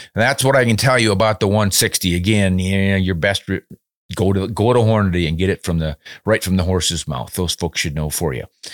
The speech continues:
All right, this is from, ah, back to Idaho again. Always fun to hear my fellow Idahoanians. This is Poe. "Ron, I, uh, live in wonderful country with a lot of game and a lot of bears.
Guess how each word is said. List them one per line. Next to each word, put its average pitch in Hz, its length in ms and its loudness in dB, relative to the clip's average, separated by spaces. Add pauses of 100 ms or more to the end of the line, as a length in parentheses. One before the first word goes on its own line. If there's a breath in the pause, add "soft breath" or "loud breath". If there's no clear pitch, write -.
(600 loud breath)
All 160 80 4
right, 170 180 6
this 160 220 4
is 147 200 4
from, 175 360 2
ah, 220 240 2
back 214 200 -2
to - 120 0
Idaho 120 420 2
again. 85 360 -2 (120)
Always 107 420 2
fun 113 220 0
to 95 80 0
hear 110 200 0
my 90 260 0
fellow 113 440 -2
Idahoanians. 104 840 0 (800)
This 101 260 -2
is 87 200 -2
Poe. 113 580 0 (840 soft breath)
"Ron, 156 240 2
I, 117 300 2
uh, 101 160 4
live 143 180 4
in 98 120 2
wonderful 131 380 0
country 139 360 -2
with 85 160 -2
a 76 40 -6
lot 80 220 -4
of 92 200 -4
game 123 380 2
and 80 80 -2
a 73 40 -4
lot 101 220 -6
of 80 140 -8
bears. 90 760 0